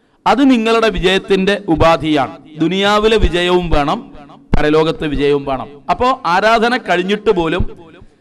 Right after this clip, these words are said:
അള്ളാഹുവിനെ അനുസ്മരിച്ചുകൊണ്ട് ജീവിതായോധന മാർഗങ്ങൾ ആരായണം എന്ന് ഖുർആൻ പറഞ്ഞു. രണ്ട്, റമദാൻ കഴിഞ്ഞു, മുപ്പത് ദിവസത്തെ അതികഠിനമായ ആരാധനകൾ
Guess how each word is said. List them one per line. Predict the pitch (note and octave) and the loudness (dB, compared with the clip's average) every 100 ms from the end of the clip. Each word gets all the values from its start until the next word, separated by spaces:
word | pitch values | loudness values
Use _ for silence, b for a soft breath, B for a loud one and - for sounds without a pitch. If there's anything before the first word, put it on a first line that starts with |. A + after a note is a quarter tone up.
| - | -4
അള്ളാഹുവിനെ | F3 G#3 A#3+ B3+ A#3+ A#3+ B3 | -2 2 4 6 4 2 0
അനുസ്മരിച്ചുകൊണ്ട് | G#3+ F#3+ G3 G#3+ A#3 A#3 A3 G3+ F3+ E3+ A3+ - - - - _ - | 0 -2 0 2 2 0 0 0 0 -2 -4 -6 -20 -20 -20 _ -4
ജീവിതായോധന | D#3 G#3+ A#3+ A#3 A3 G#3+ G3+ F#3+ G3 G3+ | 0 2 2 4 4 6 4 2 0 0
മാർഗങ്ങൾ | E3+ E3+ F#3 G3 F#3+ G3 F3 | 0 0 0 0 0 0 2
ആരായണം | D#3 E3+ F#3 F#3+ F#3+ F#3 E3+ | 2 4 4 4 4 2 -2
എന്ന് | D#3+ D#3+ | -6 -2
ഖുർആൻ | D3+ D3+ D#3+ D3+ | 0 0 0 0
പറഞ്ഞു. | D3 C3+ A#2+ - | -2 -2 -6 -2
രണ്ട്, | D3 D#3 D#3+ D#3 C#3+ D#3 - E3 - _ _ _ _ _ _ _ _ _ _ - | 0 0 2 0 -2 -14 -20 -20 -20 _ _ _ _ _ _ _ _ _ _ -4
റമദാൻ | F3 G3+ A3 A3 | 0 2 2 2
കഴിഞ്ഞു, | G3+ E3+ B2 A2+ G#2 - - _ _ _ | 0 -2 -8 -14 -20 -20 -20 _ _ _
മുപ്പത് | G3 G3 C4+ C4+ | -2 0 2 2
ദിവസത്തെ | B3 A3+ A3 A3+ A#3 | 2 0 0 -4 -2
അതികഠിനമായ | A#3 F#3 G3+ A#3 G3 F3 G3+ A3 G3 F#3 | -2 -2 -4 -6 -4 -2 0 0 0 0
ആരാധനകൾ | F3+ E3+ F#3 F#3+ F#3 F3+ F3+ | 0 0 -2 -2 -4 -6 -8